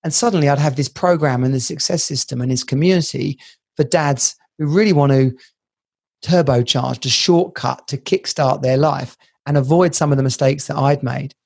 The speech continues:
And, and that was where the vision for Team Superdad came from. And I, I got to the, got to the, the, the, the blizzard cleared, and we made our way through the, through the <laughs> scary bit, and we're at the, the mountain lodge.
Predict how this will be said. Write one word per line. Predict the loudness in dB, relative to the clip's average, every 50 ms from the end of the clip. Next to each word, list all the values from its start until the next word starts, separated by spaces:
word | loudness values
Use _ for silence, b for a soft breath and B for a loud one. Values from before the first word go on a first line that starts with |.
| _ _ _ _ _ _ _ _ -4
And, | -2 0 0 0 0 2
and | 2 2 2
that | 2 0
was | 0 2
where | 2 2
the | 2
vision | 2 2 0 0 0
for | -2 -2
Team | 0 0 0 0
Superdad | 2 0 0 0 0 0 0 -2 0
came | -2 -2 -2 -2 -2
from. | -4 -6 -8 -8 B B B B B -6 0
And | 2 2 4
I, | 4 4 4 2 2
I | 2 0 0
got | 2 0 -2 -2 -2
to | 0 2
the, | 2 2 2 -2 _ _ -4
got | -2 -2 -2 -2 -4
to | -4 -2 2
the, | 2 2 2 2
the, | 0 -4
the, | -6 -4 -4 -6 -6 -6 -12 -14 -14 -12 -12
the | -8
blizzard | 0 2 2 2 2 0 -2 -2
cleared, | 0 2 2 4 4 4 4 2
and | 0 0
we | 0 2
made | 2 2 2 4 2
our | 2 2
way | 4 2 2 0
through | 0 0 0 0 0
the, | 0 -2 -2 -4 -6
through | -6 -2 -2 0 0
the | 0
<laughs> | -2 -2 -2
scary | -4 -2 2 2 2 2 2 2 2 0 -2
bit, | -2 -2 -2 -2 -2 -2 -2
and | -2
we're | 2 2 2
at | 2 2 2
the, | 2 2 2 -2 -14 -18 -12 -4
the | -2 0
mountain | 0 2 2 2 0 0 -2 -2 0 2
lodge. | 2 4 4 2 2 0 -6